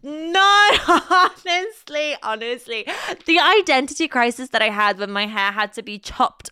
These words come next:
off because it honestly was falling out because, yeah, because of my extensions and the box. Like, I literally was so embarrassed to take, I had clip-, so off topic. I had clip-in extensions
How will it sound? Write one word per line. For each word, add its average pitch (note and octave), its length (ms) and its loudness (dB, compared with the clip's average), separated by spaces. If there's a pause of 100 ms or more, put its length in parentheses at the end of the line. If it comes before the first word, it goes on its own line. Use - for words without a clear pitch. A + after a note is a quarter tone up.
(120)
off G3+ 380 2 (300)
because C#4 340 -2
it B3 140 2 (100)
honestly A#3+ 500 0
was A3 220 -4
falling G3 340 -6
out A3 320 -2
because, G#3 540 -8 (340)
yeah, G3+ 140 -2
because G3+ 300 -6
of G3 120 -8
my F#3+ 180 -6
extensions F#3+ 460 -10
and F#3 140 -10
the F3+ 60 -4
box. E3 200 -6
Like, A3 160 -2
I B3+ 200 2
literally C4 480 -2
was C4+ 180 -4
so G#3+ 200 2
embarrassed F3 580 -2
to G3+ 80 -14
take, G3 200 -8 (120)
I G#3+ 100 -2
had C4 220 -4
clip-, B3+ 180 -4 (320)
so G3 400 0
off E3+ 140 -2
topic. E3+ 320 -10 (340)
I B3 140 0
had F4+ 180 -2
clip-in F#4+ 260 0
extensions A#3+ 800 -6